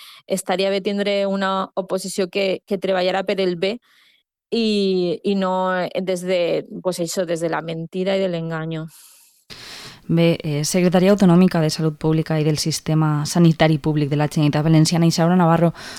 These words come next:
Speaker 2: moltes gràcies per haver estat ací amb nosaltres i, malgrat tota la situació que estem patint, ens quedem en ixe mensatge, no?, de que tot passarà i, i que, que s'està fent, eh, una gran tasca,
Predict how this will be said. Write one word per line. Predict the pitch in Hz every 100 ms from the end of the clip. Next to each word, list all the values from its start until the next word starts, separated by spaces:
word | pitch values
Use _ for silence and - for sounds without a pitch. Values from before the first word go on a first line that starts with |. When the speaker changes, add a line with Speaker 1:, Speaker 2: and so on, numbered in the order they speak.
| - 190
Speaker 2:
moltes | 196 233
gràcies | 226 226 226
per | - 165 160 156
haver | 160 170 190
estat | 208 196
ací | 180 196
amb | 190
nosaltres | 175 180 190 175 170 175 -
i, | - 156 160
malgrat | 165 165 160 160 165
tota | 165
la | 185
situació | 196 185 175 190 170
que | 175
estem | 165 170 165
patint, | 156 160 175 170 - - - - - - _ -
ens | 190 -
quedem | 185 180 196
en | 202 - 170
ixe | 170 208
mensatge, | 180 170 160 151 175 160 -
no?, | 151 160 175
de | 156
que | - 160 156 151 151 147 -
tot | -
passarà | - 196 170 156 170 -
i, | - 151 151 147 139 -
i | 151 135
que, | - 147 143 143 -
que | 151 147 143
s'està | - 156 165 160
fent, | 175 175
eh, | 170 165 160 170
una | 160
gran | 156 160 156
tasca, | 147 165 160 - 165